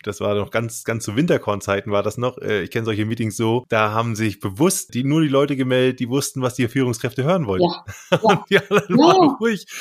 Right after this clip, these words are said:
Speaker 1: Und da wurden einfach, das war ein total interessantes Spiel, da wurden die Ideen, die die Führungskräfte eh schon vorher hatten, wurden da an die Tafel geschrieben und die <laughs> anderen haben sich alle hingesetzt
Speaker 2: Exakt.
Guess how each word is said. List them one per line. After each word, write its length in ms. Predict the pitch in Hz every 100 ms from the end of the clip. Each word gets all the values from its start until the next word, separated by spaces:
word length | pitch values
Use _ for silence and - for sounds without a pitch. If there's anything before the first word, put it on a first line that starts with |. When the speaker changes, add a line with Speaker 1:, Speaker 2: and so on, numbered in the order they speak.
| -
Speaker 1:
Und 160 | 143
da 140 | 135 135
wurden 240 | 170 156
einfach, 240 | 120 143 135
das 180 | 135
war 80 | 139
ein 60 | 135
total 320 | 120 151 214
interessantes 480 | 175 - 120 120 110
Spiel, 240 | - 123
da 140 | 139 120
wurden 240 | 131 117
die 220 | 170 196
Ideen, 320 | 156 147 165 170
die 100 | 139
die 80 |
Führungskräfte 580 | 131 156 147 - 147 -
eh 220 | 127 190
schon 160 | 208 131
vorher 320 | 156 180 120
hatten, 340 | 117 - 175 175 _ _
wurden 220 | 151 151
da 140 | 143 131
an 60 |
die 60 | 127
Tafel 300 | 147 160 127
geschrieben 400 | 107 - 107 107
und 160 | 107 -
die 80 |
<laughs> 0 |
anderen 240 | - - 151
haben 160 | 123 147
sich 120 | 139
alle 140 | 127 131
hingesetzt 480 | 151 135 113 269 359
Speaker 2:
Exakt. 360 | - - -